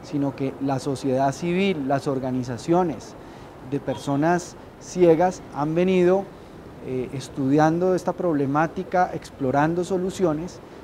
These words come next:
y son ellos los verdaderos artífices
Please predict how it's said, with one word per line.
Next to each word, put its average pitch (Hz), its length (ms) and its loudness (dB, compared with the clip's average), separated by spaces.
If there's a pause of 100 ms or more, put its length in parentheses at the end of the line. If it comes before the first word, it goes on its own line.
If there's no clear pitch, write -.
(160)
y 143 40 -6
son 165 260 2
ellos 147 460 0
los 131 160 -4
verdaderos 131 800 0 (240)
artífices 196 840 -4